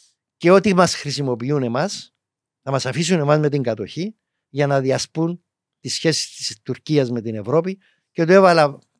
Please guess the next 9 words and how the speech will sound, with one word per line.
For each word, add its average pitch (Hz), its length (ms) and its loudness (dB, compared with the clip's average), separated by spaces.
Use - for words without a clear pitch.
μελέτες, 156 760 2
τεκμήρια, 151 840 -2
έναν 175 380 2
φάκελο 165 440 0
τόσο 156 240 -4
χοντρό. 131 440 -4
Του 165 100 2
έγραψα 170 380 4
ένα 147 160 0